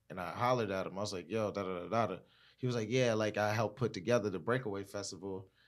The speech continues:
And it was around All-Star time, and they had an event where they had got Rich the Kid. So from there, I had, like, played a song, or I sent him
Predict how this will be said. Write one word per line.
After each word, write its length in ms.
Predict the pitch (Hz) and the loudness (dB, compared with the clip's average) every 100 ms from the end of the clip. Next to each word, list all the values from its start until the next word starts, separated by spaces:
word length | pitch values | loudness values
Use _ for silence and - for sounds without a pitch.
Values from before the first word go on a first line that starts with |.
| _ _ | _ _
And 500 | 98 98 92 90 85 - | -4 -2 -2 -2 -4 -4
it 40 | |
was 120 | 117 | -2
around 220 | 110 110 80 | 0 0 2
All-Star 420 | 113 120 117 110 | 2 4 2 0
time, 400 | - 117 110 98 | 2 0 2 -2
and 120 | 85 | -2
they 60 | 92 | 0
had 220 | 117 104 | 2 2
an 100 | 92 | -2
event 360 | 90 87 101 73 | -6 -4 -4 -2
where 140 | 95 | -2
they 100 | 98 | 0
had 120 | 90 87 | 0 2
got 260 | 92 82 | 0 0
Rich 240 | 104 104 - | -2 -2 -2
the 80 | 87 | -4
Kid. 460 | - 117 123 123 - - _ - | 0 2 0 -2 -12 -20 _ -12
So 560 | - 123 104 95 90 - _ _ - | -2 2 4 2 -2 -8 _ _ -2
from 180 | 135 117 | 0 6
there, 200 | 131 131 | 10 10
I 100 | 117 | 8
had, 120 | 120 | 6
like, 180 | 113 98 | 4 0
played 240 | - 123 101 | 2 2 2
a 40 | |
song, 380 | - 127 123 113 | 2 4 4 6
or 60 | 104 | 4
I 60 | |
sent 260 | 101 - 127 | 2 2 2
him 160 | 113 | 0